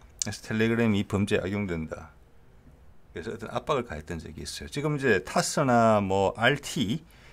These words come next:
에, 스푸트니크 이런 게 지금 주요 뭐 페이스북이나 이런 데서는 잘렸거든요, 지금.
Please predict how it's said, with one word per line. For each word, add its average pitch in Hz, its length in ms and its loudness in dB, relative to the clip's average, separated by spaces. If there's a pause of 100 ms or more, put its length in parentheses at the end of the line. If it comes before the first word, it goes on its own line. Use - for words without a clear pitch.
(340)
에, 82 340 -6
스푸트니크 147 680 -4
이런 143 180 -4
게 131 120 0
지금 95 600 0 (560)
주요 123 320 4
뭐 117 560 8
페이스북이나 127 880 2
이런 131 180 0
데서는 95 400 -4
잘렸거든요, 123 640 0
지금. 73 260 -6